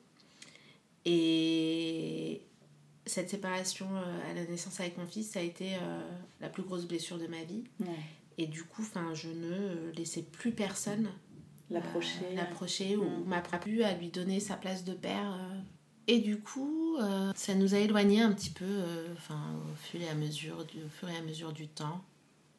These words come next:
Speaker 2: Ouais.
Speaker 1: Tu t'éloignes, tu t'éloignes. Et là, tu te dis, « Ouais, c'est, c'est fini. » Mais c'est vrai que du coup, il y a la culpabilité de partir qui rentre, euh, en jeu.
Speaker 2: Ouais, parce que du coup, c'est toi qui as pris la décision.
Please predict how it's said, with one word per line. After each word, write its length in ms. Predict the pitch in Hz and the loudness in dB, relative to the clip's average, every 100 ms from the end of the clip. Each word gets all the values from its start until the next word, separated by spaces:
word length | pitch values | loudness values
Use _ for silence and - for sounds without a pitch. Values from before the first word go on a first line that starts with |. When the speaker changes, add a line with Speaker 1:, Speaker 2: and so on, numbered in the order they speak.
| _ | _
Speaker 2:
Ouais. 220 | 180 160 156 - | -6 -6 -10 -16
Speaker 1:
Tu 120 | - - | -14 -8
t'éloignes, 480 | 175 170 160 175 180 | -4 -2 -2 -4 -6
tu 100 | - | -10
t'éloignes. 640 | - 165 156 156 175 175 - - _ _ - | -10 -8 -6 -6 -8 -10 -14 -20 _ _ -12
Et 80 | 160 | -4
là, 120 | 156 | -4
tu 160 | 156 - | -4 -8
te 120 | 156 | -8
dis, « 180 | 143 151 | -8 -8
Ouais, 140 | 143 | -8
c'est, 180 | 143 - 139 139 151 | -8 -10 -12 -14 -14
c'est 200 | 196 - 156 | -12 -10 -8
fini. » 300 | - 170 190 | -4 2 4
Mais 180 | 170 156 - - - - | 2 0 -10 -16 -16 -16
c'est 120 | - 202 | -4 0
vrai 120 | 214 | 2
que 120 | 208 | 0
du 220 | 160 170 | -2 -4
coup, 220 | 175 - 254 | -8 -4 0
il 60 | 240 | 2
y 40 | |
a 280 | 165 156 156 | 4 2 0
la 100 | 160 | -2
culpabilité 760 | 156 - 180 175 175 190 208 214 | -6 -6 -4 -4 -6 -4 -2 -2
de 220 | 175 156 | -2 -4
partir 460 | 165 151 - 214 | -4 -6 -8 -8
qui 140 | - 175 | -8 -6
rentre, 300 | 165 170 - | -6 -6 -8
euh, 400 | 160 156 151 151 165 175 - _ - _ _ - - - | -6 -4 -4 -6 -10 -14 -20 _ -20 _ _ -20 -16 -6
en 140 | 170 | -2
jeu. 240 | 160 196 - 156 202 | -2 -4 -6 -8 -2
Speaker 2:
Ouais, 120 | 190 | -2
parce 160 | 185 - | 0 2
que 60 | |
du 120 | 170 165 | 2 2
coup, 100 | 196 | -4
c'est 120 | 170 | -2
toi 140 | 180 | -2
qui 80 | 180 | -2
as 60 | 165 | -4
pris 180 | - | -4
la 80 | 175 | -4
décision. 440 | 165 170 - 175 | -4 -6 -8 -6